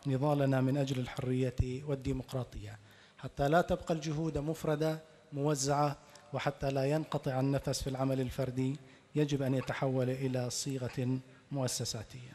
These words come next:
الشكر هنا للعاملين في الوفاق والجمعيات السياسية الذين وطنوا النفس على العمل ليلًا نهارًا، مقدمين العمل من أجل المجتمع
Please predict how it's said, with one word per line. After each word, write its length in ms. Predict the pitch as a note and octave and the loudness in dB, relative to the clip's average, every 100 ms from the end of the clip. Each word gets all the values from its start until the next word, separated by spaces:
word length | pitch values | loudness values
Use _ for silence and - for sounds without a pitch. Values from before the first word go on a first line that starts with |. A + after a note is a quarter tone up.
| - _ _ _ - - - - - - - - - - - - _ _ - | -20 _ _ _ -20 -20 -20 -20 -20 -20 -20 -20 -20 -20 -20 -20 _ _ -4
الشكر 360 | E3 - F#3+ G3+ | 2 4 6 6
هنا 520 | F3 F#3 F#3 F#3 F#3 - - | 8 8 6 6 2 -6 -6
للعاملين 640 | E3+ E3 D#3+ E3+ E3+ F3+ E3+ | -2 2 4 4 4 4 2
في 100 | F3 | 2
الوفاق 440 | E3 D3 D3+ B2+ - - - | 0 2 0 0 -8 -16 -4
والجمعيات 640 | D3+ D3 C#3+ D3+ E3 D#3+ | 0 0 2 4 4 2
السياسية 720 | D#3 - D#3+ D3 - C3+ A2 G#2+ - - - - - - - - - D3 | -2 0 2 2 0 -2 -4 -8 -16 -20 -20 -20 -20 -20 -20 -20 -6 2
الذين 340 | D3+ D3+ E3+ | 2 4 4
وطنوا 460 | E3+ E3 F3 E3 E3 | 4 2 2 2 4
النفس 520 | F3 D#3+ - - - - | 4 4 2 0 -2 -4
على 140 | D3 D3 | -2 0
العمل 480 | C#3+ D3+ D#3 D3+ | 2 2 4 2
ليلًا 380 | D3+ D#3+ D#3+ D#3+ | 4 4 4 2
نهارًا، 800 | D#3+ E3 E3 C#3+ C3 B2 A2+ G2+ A2 - - - - - _ _ | 2 0 0 2 4 2 0 -4 -8 -16 -20 -20 -20 -20 _ _
مقدمين 640 | C3+ - D3+ D3 E3 E3+ | -8 -2 -2 0 0 2
العمل 420 | D#3+ D3 D#3+ D#3 D3+ | 2 2 2 2 2
من 140 | D#3 | 2
أجل 240 | D#3 D3+ | 0 2
المجتمع 560 | D3+ D#3 D#3 - D#3+ | 2 2 2 2 2